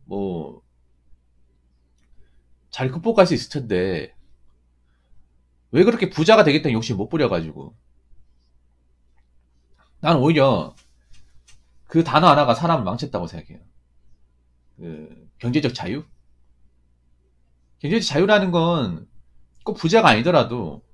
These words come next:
내가 살아가면서 크게 돈에 구애받지 않는 거, 마이너스가 되지 않는 거, 돈이 부족해서 힘들어지는 상황을 만들지 않는 거, 그런 정도만 해도 경제적 자유예요.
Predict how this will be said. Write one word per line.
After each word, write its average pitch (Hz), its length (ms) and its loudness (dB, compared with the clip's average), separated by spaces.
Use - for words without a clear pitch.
내가 123 180 -2
살아가면서 190 560 2
크게 175 280 -6
돈에 156 280 -4
구애받지 123 420 -2
않는 110 240 -4
거, 95 420 -10
마이너스가 117 400 -4
되지 117 180 -4
않는 101 240 -6
거, 85 240 -14
돈이 170 260 0
부족해서 165 420 -2
힘들어지는 190 460 -2
상황을 156 240 0
만들지 117 260 -4
않는 113 160 -6
거, 101 80 -8
그런 170 220 -4
정도만 240 340 0
해도 185 140 -2
경제적 151 340 -6
자유예요. 101 680 -6